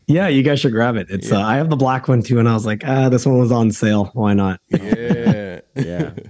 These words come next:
Speaker 3: Hell yeah. Well, what's good, man? How you been up there?
Speaker 1: Uh, yeah, we've been good. Um, daycare is busy, so we've been tired, uh, dealing with all that. We have some tough dogs here. Like, we have a, have you ever met some Korean dogs, like Korean Jindos?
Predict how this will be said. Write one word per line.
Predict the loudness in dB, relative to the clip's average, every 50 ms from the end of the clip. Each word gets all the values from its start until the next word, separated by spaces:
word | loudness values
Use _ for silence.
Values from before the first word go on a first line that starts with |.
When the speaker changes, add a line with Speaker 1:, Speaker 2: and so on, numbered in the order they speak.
| -20 _
Speaker 3:
Hell | _ -14 -12 -12 -12
yeah. | -12 -14 -16 -18 _ _ -10 -10 -10 -12 -14 _ _ _ _ _
Well, | -6 -6 -4
what's | -4 -6 -8
good, | -8 -10 -10 -8 -8
man? | -8 -8 -8 -8
How | -8 -10
you | -10 -10
been | -10 -10 -12
up | -12 -10
there? | -10 -10 -10 -12 -14 -20 -20 -20 -20 -20 -20 -20 _ _ _ _ _ _ _ _ _ _ _ _ _ _ _ _ _ _ _ 0
Speaker 1:
Uh, | 0 2 2 2 2 2
yeah, | 2 4
we've | 4 4 4 4
been | 4 4 4 4
good. | 4 2 2 2 2 0 -2 -4 -8 -8 -6
Um, | -2 0 0 0 0 0 0 0 0 0 -2 -2 -4 -10 -20 -20 -20 _ _ -2
daycare | 0 2 2 2 2 2 2 2
is | 2 2
busy, | 2 0 2 2 4 4 4 4 2 0
so | -2 -4 -2
we've | 0 2
been | 2 2 2
tired, | 4 4 4 4 4 4 4
uh, | 2 2 2 0 -2 -4 _
dealing | 0 2 4 4 4
with | 4 4
all | 2 2 2
that. | 2 2 0 0 0
We | -2 -2
have | -2
some | 0 0 0 0
tough | 0 -2 -4 -4 -4
dogs | -4 -4 -4 -4 -4 -2 -2
here. | 0 0
Like, | 0 0 -2 -2
we | 0 0
have | 0 0 -2
a, | -2 -2 0 -2 -2 -4 -8 -16 -20 -20 _ _ _ 0
have | 2 2
you | 2
ever | 4 2
met | 2 2 2 0 -2 -4
some | -2 0 2 2 2 2
Korean | 2 2 2 4 4 4 4
dogs, | 2 2 2 0 0 -2 -2
like | -4 -4
Korean | 0 0 2 2 4 4 4
Jindos? | 4 4 4 4 2 2 0 0 -4